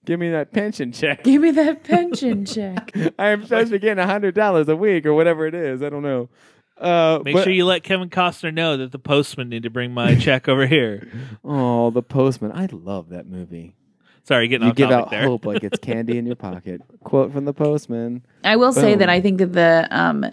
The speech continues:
Speaker 2: native characters were underdeveloped.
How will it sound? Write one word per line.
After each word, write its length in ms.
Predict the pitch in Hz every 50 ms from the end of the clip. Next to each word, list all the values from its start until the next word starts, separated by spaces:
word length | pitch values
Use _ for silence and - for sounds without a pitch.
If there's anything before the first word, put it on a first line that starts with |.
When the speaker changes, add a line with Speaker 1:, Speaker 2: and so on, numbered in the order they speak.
| -
Speaker 2:
native 800 | - 175 170 175 170 165 165 170 160 160 160 160 - - - - - -
characters 760 | - 175 170 160 156 160 156 - 175 139 139 156 156 - -
were 640 | - - 170 87 87 87 85 82 82 - - - - _ _ _ - - 170 160 160 156 165 160 160
underdeveloped. 920 | 156 160 160 156 160 170 156 - - 71 67 69 65 - - - - -